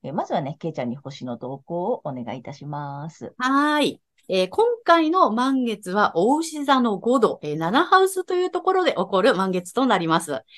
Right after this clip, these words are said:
Speaker 2: えー、外交とか、えー、条約、紛争、ビジネス、合意、交渉、相手国などを表す七ハウスにあって、えー、新しい関係性、えー、人と人との橋渡し、新しい世界などがキーワード。そして、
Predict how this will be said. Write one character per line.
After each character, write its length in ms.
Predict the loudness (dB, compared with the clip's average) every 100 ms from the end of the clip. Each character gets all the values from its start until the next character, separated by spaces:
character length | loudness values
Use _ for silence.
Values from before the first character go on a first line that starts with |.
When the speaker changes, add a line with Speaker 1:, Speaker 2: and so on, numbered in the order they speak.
| -20 -12
Speaker 2:
え 300 | -6 -2 -2
ー、 80 | -4
外 340 | 0 2 2 0
交 220 | 2 4
と 140 | 2
か、 240 | 2 0 -2
え 140 | -8 -4
ー、 40 |
条 220 | 4 6
約、 340 | 6 4 -2 -6
紛 180 | 0 0
争、 300 | 2 0 2
ビ 120 | 0
ジ 100 | 0
ネ 80 | -2
ス、 160 | -6
合 300 | -4 2 2 2
意、 160 | -2 -6
交 280 | -2 -2
渉、 320 | 0 0 0 -2
相 280 | -2 -2 -2
手 180 | -4
国 220 | -2 -4 -4 -2 -2
な 160 | 0 0
ど 160 | 2
を 80 | 0 -2 -6
表 280 | 0 2 2
す 100 | 0
七 220 | 0 0
ハ 160 | 0 -2
ウ 60 |
ス 120 | 0 -4
に 140 | -2
あ 100 | -2
っ 100 | -4 0 6
て、 300 | 6 6 0 -8 -4
え 160 | -4
ー、 120 | -4 -4 -2 -2
新 40 |
し 100 | 2 2 2
い 40 |
関 260 | -4 -4 -2
係 220 | 0 0
性、 320 | 0 0 -2 -6 -8
え 80 | -8
ー、 40 |
人 280 | -6 -4 -4
と 160 | -2 -4
人 200 | -6 -2
と 140 | 0
の 100 | 0 -2 -2
橋 80 | -2
渡 220 | 0 -2
し、 200 | -6 -10
新 380 | -4 -2 -2 -2
し 220 | -4 -4
い 40 | -4
世 160 | -4
界 380 | -4 -2 -2 -6 -10 -4
な 140 | -2
ど 100 | 0
が 240 | 0 -2 -4
キ 260 | -6 0
ー 0 |
ワ 160 | 2 0
ー 20 |
ド。 220 | -2 -10 _ _ _
そ 160 | -8 -8
し 120 | -2
て、 260 | 0 0